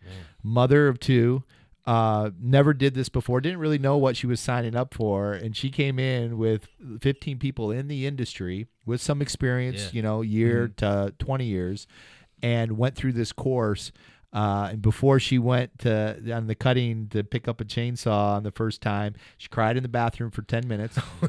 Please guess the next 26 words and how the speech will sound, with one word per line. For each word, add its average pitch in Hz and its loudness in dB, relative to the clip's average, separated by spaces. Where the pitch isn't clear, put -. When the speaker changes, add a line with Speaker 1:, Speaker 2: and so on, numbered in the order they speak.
Speaker 2:
went 127 4
Speaker 3:
no. 135 4
Speaker 2:
out 123 2
there, 117 2
picked 127 2
up 120 2
a 117 0
three 131 2
seventy-two 123 0
and 113 2
Speaker 1:
That's 98 -4
Speaker 2:
started 104 0
Speaker 1:
right. - -12
Speaker 2:
cutting. 90 -2
Speaker 1:
Hell 101 -10
yeah. 95 -8
Speaker 2:
You 113 0
know, 110 0
and 107 -8
by 120 2
the 127 -4
end 147 0
of 165 0
those 147 -4
three 147 -6
days, 120 -4